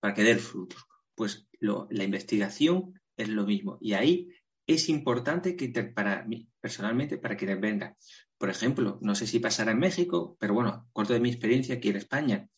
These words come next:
pues en España pues pasa lo siguiente, que tenemos clases de alumnos, pues con cien al-, cien, de cien alumnos que terminan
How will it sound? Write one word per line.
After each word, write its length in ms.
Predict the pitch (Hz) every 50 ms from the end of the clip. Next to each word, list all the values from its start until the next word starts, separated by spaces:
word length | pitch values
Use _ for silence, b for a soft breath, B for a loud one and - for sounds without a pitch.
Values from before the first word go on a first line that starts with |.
| _ _ _ _ _ _ _ _
pues 220 | _ 110 107 - -
en 100 | 110 101
España 440 | 101 101 - 113 123 127 131 131 -
pues 140 | - 127 -
pasa 240 | - 131 - 127 113
lo 80 | 107
siguiente, 440 | 104 - 101 107 139 165 175 156 113
que 140 | 98 104 101
tenemos 500 | 101 95 104 113 123 120 107 - - - _
clases 400 | 120 127 - - - 120 104 104
de 60 | 95
alumnos, 540 | 90 98 117 127 - - 113 98 - - - - b b b b b _ _ _ _
pues 540 | _ 101 98 98 95 92 87 - - - _ _
con 200 | - - 95 90
cien 400 | - - - 123 135 139 135 135
al-, 220 | 135 135 135 - - - -
cien, 480 | - - 135 139 143 147 139 131 - - _
de 140 | - 120 113
cien 220 | - - 120 127
alumnos 400 | 131 131 156 175 170 165 160 160
que 100 | 160 156
terminan 500 | 139 151 151 170 180 185 185 196 202 202